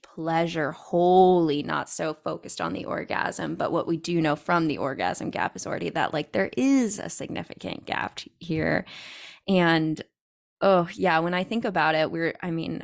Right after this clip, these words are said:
I mentioned sexual trauma, right? But when we expand that out a little bit larger, like, the collective trauma that we have all experienced, kinda like you were talking about earlier with the hierarchy of, like,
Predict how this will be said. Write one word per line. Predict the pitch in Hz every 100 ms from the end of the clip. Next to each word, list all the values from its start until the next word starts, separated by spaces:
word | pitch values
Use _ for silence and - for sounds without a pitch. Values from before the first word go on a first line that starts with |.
| -
I |
mentioned | 175 170 170 165
sexual | 165 - 156
trauma, | 160 165 160 165 170
right? | 175 -
But | 185 -
when | 180 175
we | 165 160 -
expand | - - 208 208
that | 160
out | 165 165
a | 170
little | 160 156
bit | 151 -
larger, | - 156 165 165 160
like, | 151 147 -
the | 170
collective | - 165 165 - 240 254
trauma | - 247 254 254
that | 254 -
we | 175
have | 165
all | - 160 - 202
experienced, | - - - 208 208 202 202
kinda | - 185
like | 175 165
you | 175
were | 160
talking | - 165 170
about | 170 170
earlier | 170 170 175 151 156
with | 170
the | 160
hierarchy | - 175 165 165 - 151
of, | 143
like, | 156 156